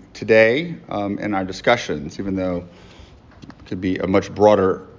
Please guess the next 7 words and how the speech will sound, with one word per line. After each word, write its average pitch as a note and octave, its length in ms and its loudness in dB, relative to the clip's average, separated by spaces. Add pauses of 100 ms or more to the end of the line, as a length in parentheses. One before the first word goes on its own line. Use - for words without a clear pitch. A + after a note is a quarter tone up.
a F#2+ 80 -6
broader A2+ 680 4
<clears throat> - 20 -20
discussion. D#3 800 2 (1700)
But F#3+ 420 4
really B3 400 6
here, F3+ 720 4